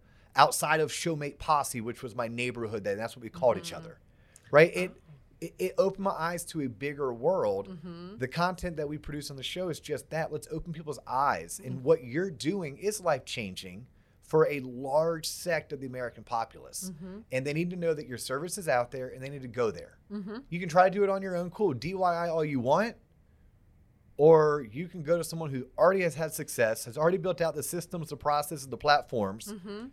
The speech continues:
Speaker 1: has probably all the right phone numbers on speed dial,
Speaker 2: <laughs> Right.
Speaker 1: and can make it happen for you.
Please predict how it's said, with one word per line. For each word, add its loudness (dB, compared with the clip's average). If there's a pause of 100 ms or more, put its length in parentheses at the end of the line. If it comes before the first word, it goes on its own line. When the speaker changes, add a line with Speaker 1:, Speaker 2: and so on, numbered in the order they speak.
(100)
Speaker 1:
has 4
probably 2
all 0
the -6
right 0
phone -4
numbers -6
on -6
speed -4
dial, 6
Speaker 2:
<laughs> -14
Right. -6 (200)
Speaker 1:
and 0
can -4
make -2
it -12
happen -8
for 2
you. -6